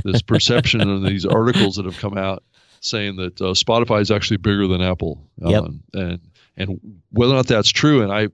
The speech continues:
Speaker 1: I'm also curious, you know, why that topic is coming up right now. I don't know.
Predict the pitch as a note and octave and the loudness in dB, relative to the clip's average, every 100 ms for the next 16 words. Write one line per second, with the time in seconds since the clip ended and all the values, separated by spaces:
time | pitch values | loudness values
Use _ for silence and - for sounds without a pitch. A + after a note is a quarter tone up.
0 | _ A2 A2 D3+ E3 A2+ G#2+ G2 F#2+ - | _ -8 0 0 0 -2 -2 -2 -2 -4
1 | F#2 F2+ F#2+ G#2+ A2+ G2+ D#2+ F2 E2+ F#2 | -8 -8 -4 0 0 -2 -4 -6 -6 -6
2 | - D2+ - F2 D#2+ E2 - D2+ - B1+ | -2 -2 -2 -2 0 0 0 -4 -4 -8
3 | - - _ _ - - F#2 E2+ D#2 | -10 -16 _ _ -12 -2 0 0 -2